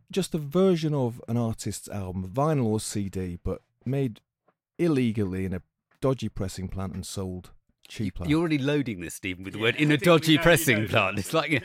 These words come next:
Speaker 2: it's not a nice pressing plant, it's a dodgy pressing plant. It's
Speaker 3: That's
Speaker 2: made
Speaker 3: it.
Speaker 2: in a
Speaker 1: Sold,
Speaker 2: <laughs>
Speaker 1: and it's being
Speaker 2: Yeah.
Speaker 1: sold cheaper. Is that, is that
Speaker 3: That's highly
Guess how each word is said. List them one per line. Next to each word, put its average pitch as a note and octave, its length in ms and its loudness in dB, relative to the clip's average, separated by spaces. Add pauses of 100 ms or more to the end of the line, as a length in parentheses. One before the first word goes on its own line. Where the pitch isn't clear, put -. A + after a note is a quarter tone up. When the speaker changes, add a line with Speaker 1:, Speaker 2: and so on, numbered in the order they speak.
(160)
Speaker 2:
it's F3+ 160 0
not G3+ 160 4
a F#3+ 80 6
nice F3+ 320 6
pressing G#2+ 340 -2
plant, A2+ 220 0
it's C3+ 140 -2
a F#3+ 60 0
dodgy D#3 300 0
pressing G2+ 380 0
plant. F#2 220 -4 (140)
It's F3 260 -6
Speaker 3:
That's - 20 -12
Speaker 2:
made E3 240 2
Speaker 3:
it. E3 60 8
Speaker 2:
in D3+ 80 4
a C3 80 2
Speaker 1:
Sold, G3+ 500 4
Speaker 2:
<laughs> C3 260 -4
Speaker 1:
and D#3 120 2
it's C3+ 120 0
being F#3+ 200 4
Speaker 2:
Yeah. D3 60 6
Speaker 1:
sold F3 500 2
cheaper. A#2 640 -2
Is C3+ 140 -6
that, D#3+ 200 0
is D#3 200 -4
that E3+ 240 -4 (960)
Speaker 3:
That's - 560 -6
highly G2 500 -6